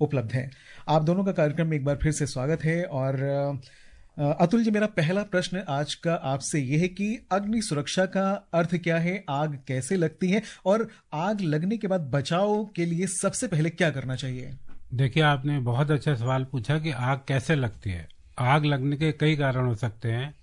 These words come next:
Speaker 2: इलेक्ट्रिक सर्किट का कुछ डिफॉल्ट हो सकता है, ह्यूमन नेग्लिजेंसी हो सकती है, या कोई फिर आर्सन या एक्सप्लोजन हो सकता है।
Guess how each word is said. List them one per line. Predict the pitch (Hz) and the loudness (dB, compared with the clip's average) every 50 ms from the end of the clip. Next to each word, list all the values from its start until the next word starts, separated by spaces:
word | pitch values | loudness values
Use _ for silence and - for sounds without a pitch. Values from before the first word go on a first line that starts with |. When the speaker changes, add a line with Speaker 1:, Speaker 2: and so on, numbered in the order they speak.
| - - | -6 -2
Speaker 2:
इलेक्ट्रिक | 113 117 110 - - 131 110 | 0 0 0 0 -4 -6 -4
सर्किट | - 139 117 - 131 120 | -2 -4 -2 -2 -2 -4
का | 113 - 131 123 123 | -2 0 0 0 0
कुछ | 117 - 127 113 | 0 -2 -2 0
डिफॉल्ट | 110 120 110 - 123 123 123 117 127 | 0 0 0 0 0 0 0 2 0
हो | 123 | -2
सकता | 107 123 113 - - 127 | -2 -4 -8 -8 -6 -8
है, | 123 131 135 - - - - - - - - - - - - - - - - - - - - | -8 -8 -8 -12 -18 -18 -16 -18 -18 -18 -20 -20 -20 -20 -20 -18 -14 -12 -10 -10 -10 -6 4
ह्यूमन | - 147 143 147 147 143 | 6 6 8 8 4 2
नेग्लिजेंसी | 139 127 120 127 131 127 120 - - | 2 0 0 0 0 0 -2 -2 -2
हो | 147 143 127 | -2 -2 -2
सकती | - 143 110 - - 131 | -4 -6 -10 -8 -8 -8
है, | 131 131 135 151 - - _ - - - | -8 -8 -8 -10 -14 -20 _ -20 -14 -6
या | 156 202 226 240 | 0 2 2 2
कोई | 226 220 196 190 | 2 0 -4 -4
फिर | 147 180 180 151 - - - - | -2 -4 -6 -6 -8 -10 -6 -2
आर्सन | 131 131 135 131 135 147 147 143 | 0 0 0 2 2 0 0 0
या | 139 135 | 0 -2
एक्सप्लोजन | 127 - - - 131 123 117 - 123 | -4 -6 -4 -4 -2 -2 0 0 0
हो | 120 113 107 | 0 0 -2
सकता | - 110 - - - 101 | -2 -6 -10 -8 -10 -10
है। | 101 | -10